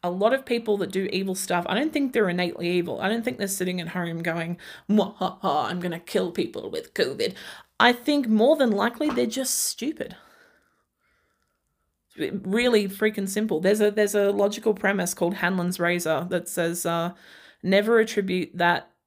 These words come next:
to malice, which can be explained by stupidity." So basically, never assume someone is being intently evil.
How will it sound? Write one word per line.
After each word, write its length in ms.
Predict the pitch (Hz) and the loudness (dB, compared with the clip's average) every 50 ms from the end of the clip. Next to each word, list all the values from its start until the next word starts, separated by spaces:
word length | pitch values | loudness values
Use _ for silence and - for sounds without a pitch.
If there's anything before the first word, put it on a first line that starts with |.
| _ - | _ -8
to 120 | - 185 | -6 -2
malice, 760 | 170 175 196 202 196 175 156 180 240 - - - - - - _ _ _ _ | 0 2 4 4 4 4 2 0 0 -2 -2 -2 -4 -6 -8 _ _ _ _
which 240 | - 180 175 175 - | -2 -2 0 0 0
can 140 | - 196 190 | -2 0 2
be 100 | 185 180 180 | 2 2 2
explained 640 | 170 175 - - - - 220 208 202 196 190 185 175 | 0 -2 -6 -6 -2 0 0 0 2 0 0 0 2
by 140 | 175 180 | 0 0
stupidity." 680 | 175 - - - 160 160 - 190 151 143 147 123 - - | 0 -2 -4 -6 -6 -4 -4 -4 -4 -2 -2 -4 -4 -6
So 120 | - 185 | -4 0
basically, 360 | 190 190 190 190 185 190 190 | 2 2 2 2 0 0 2
never 320 | 196 190 208 220 240 240 226 | 2 2 2 2 4 4 4
assume 480 | 214 - - - 208 214 220 220 220 | 4 2 0 0 0 2 2 2 2
someone 400 | 214 - - 190 190 180 185 180 | 2 0 0 0 0 0 0 -2
is 140 | 180 175 175 | -2 -4 -4
being 340 | - - 185 185 185 185 185 | -2 -2 0 0 0 0 0
intently 580 | 180 180 170 - - 196 214 202 - 180 170 - | -2 -2 -4 -4 -4 -6 -4 -4 -4 -4 -4 -2
evil. 540 | - 156 156 156 - 156 170 214 240 - - | -2 -2 -2 0 0 0 0 0 -2 -4 -8